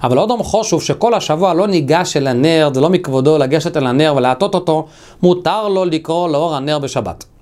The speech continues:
מייסבי, למדנו בברייתא כך, לא יקרא לאור הנר שמו יתא. אמר רבי שמואל בן אלישע, אני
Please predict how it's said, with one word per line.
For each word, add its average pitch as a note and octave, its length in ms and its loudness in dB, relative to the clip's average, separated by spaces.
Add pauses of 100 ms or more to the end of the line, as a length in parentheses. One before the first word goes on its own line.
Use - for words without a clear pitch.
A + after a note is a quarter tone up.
(680)
מייסבי, B2 520 2
למדנו F3 280 0
בברייתא E3 480 -2
כך, - 280 -12 (500)
לא F#3 80 4
יקרא G#3 360 0
לאור G3 200 0
הנר F#3 260 -2
שמו F#3+ 280 -2
יתא. D3 300 -2 (560)
אמר G3+ 300 2
רבי F#3 200 0
שמואל F#3 360 0
בן F3+ 180 2
אלישע, E3+ 320 0 (440)
אני A3+ 340 -2